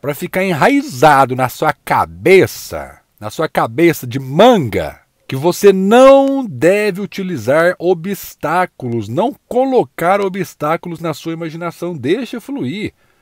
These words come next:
E não fique usando também força de vontade, deixa fluir de uma forma leve, tranquila, criatura.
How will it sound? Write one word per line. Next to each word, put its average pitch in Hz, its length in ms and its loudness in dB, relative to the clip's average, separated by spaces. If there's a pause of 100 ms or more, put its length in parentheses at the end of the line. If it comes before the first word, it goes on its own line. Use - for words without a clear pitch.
(200)
E 156 80 -4
não 247 140 0
fique 247 320 -6
usando 208 300 -6
também 196 240 -4
força 208 440 -2
de 180 80 -8
vontade, 160 560 -4
deixa 175 440 -4
fluir 160 260 -6
de 190 60 -18
uma 165 120 -6
forma 170 280 -4
leve, 120 840 -2
tranquila, 160 920 -4
criatura. 98 720 -8